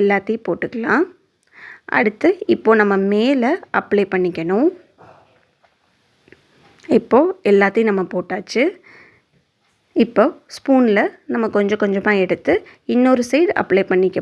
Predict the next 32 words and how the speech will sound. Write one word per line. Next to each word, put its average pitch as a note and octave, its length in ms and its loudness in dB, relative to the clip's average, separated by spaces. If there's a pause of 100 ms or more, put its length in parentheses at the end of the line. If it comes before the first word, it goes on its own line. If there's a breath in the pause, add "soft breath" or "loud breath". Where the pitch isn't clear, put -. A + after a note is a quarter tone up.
போறோம். F#3+ 300 0 (600 loud breath)
நம்ம G3+ 140 2 (140)
போட்ட C4 260 4 (120)
சைடை G#3+ 260 0 (220)
நம்ம D4+ 120 -2 (100)
தோசை G3 300 -2
தவால F#3 260 0 (100)
போட்டுக்கிட்டோம். F3+ 560 -2 (480 loud breath)
இப்போ B3 140 0 (140)
போடாம A#3 400 2 (100)
எம்டியா G3+ 380 -2
இருக்குல்ல F#3 340 -2
ஒரு F3+ 100 -4 (100)
சைடு, D#4 200 0 (480 loud breath)
அந்த G3+ 180 2 (120)
சைடுக்கு G3 420 0 (560 loud breath)
நம்ம G3 260 0
இந்த G#3 200 2
மாதிரி F#3 300 0
ஸ்பூன்ல G3 400 0 (120)
கொஞ்சம் G#3+ 260 0
கொஞ்சமா G3 380 0
எடுத்து E3+ 280 -4 (200)
நல்லா F#3+ 240 2 (100)
எல்லா F3+ 280 0
பக்கட்டும் G3 320 -2
அப்ளை F3+ 300 -6
பண்ணிக்கலாம். F3 500 -2 (680 loud breath)
அடுப்பை G#3+ 320 0 (320)
லோ A#3 80 6 (120)
ஃப்ளேம்ல G3+ 400 0
வச்சு F#3 200 -6